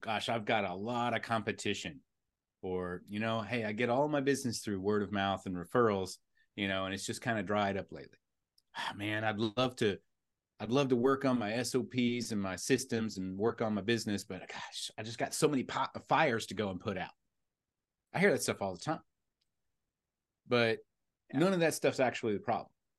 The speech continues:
Speaker 1: Because the, the problem that almost every entrepreneur, especially if you're, let's say that you sell a service, whether it be home services,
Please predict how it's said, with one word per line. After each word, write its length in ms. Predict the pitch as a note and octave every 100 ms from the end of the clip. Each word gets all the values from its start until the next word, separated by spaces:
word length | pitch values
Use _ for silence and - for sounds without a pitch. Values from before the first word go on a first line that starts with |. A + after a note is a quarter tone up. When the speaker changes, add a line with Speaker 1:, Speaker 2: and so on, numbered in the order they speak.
| _ _ _ _ _ _ _ _ _ _ _ _ _ _ _ _ A2
Speaker 1:
Because 500 | G#2+ A#2 A2 G#2 - _ _ _
the, 260 | A2 A2 - -
the 120 | A#2
problem 560 | G#2 - D#3+ G3+ C#3 B2
that 300 | G#2+ G#2 G2+ _ _ _ _
almost 400 | - E3 D3+ C#3
every 520 | D3 D#3+ D#3 C#3+ A#2+ A#2+ _
entrepreneur, 720 | A#2 B2+ B2+ - G#2+ F#2+ F2+ F#2
especially 600 | - - G3 G3 F#3+ C#3+
if 160 | -
you're, 520 | B2 A#2 A2 G#2 G2+ G2+ _
let's 200 | A#2 -
say 220 | C3+ A2+
that 360 | G#2 G2+ F#2+ F#2+
you 320 | G#2+ G#2+ G#2+
sell 240 | G#2 A2+ G2+
a 40 |
service, 640 | F#2+ A#2 G#2+ G2 F#2+ G2 - _ _ _ _
whether 260 | G2 F#2+ F#2+
it 120 | F#2
be 360 | F#2+ F2+ F2 - _ _ _ _ _ _
home 120 | A#2 A#2+
services, 800 | A#2 G#2+ G2+ - G2 G2 F#2+